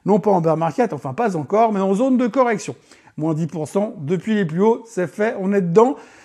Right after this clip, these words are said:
C'est la définition technique et c'est là où on était hier soir à la clôture américaine. Mais voilà, comme d'habitude,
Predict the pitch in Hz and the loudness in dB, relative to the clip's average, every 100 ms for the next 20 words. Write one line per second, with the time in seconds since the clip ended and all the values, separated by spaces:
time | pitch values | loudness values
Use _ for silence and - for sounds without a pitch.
0 | - - 180 165 185 190 196 175 185 180 | -20 -10 -2 4 4 4 0 -2 -2 -2
1 | 151 208 220 190 160 143 - 156 170 190 | 0 0 2 2 2 2 -2 2 4 4
2 | 165 156 147 170 147 127 180 170 139 135 | 4 0 0 0 -2 -4 -2 -2 -2 -4
3 | 156 147 214 156 147 147 151 160 123 - | -6 -2 0 2 0 -4 -2 -4 -4 -10
4 | _ - 247 254 190 135 - - _ - | _ 6 10 10 8 6 -8 -20 _ 4
5 | 269 247 226 214 185 220 254 220 | 6 8 6 4 -2 -2 0 -2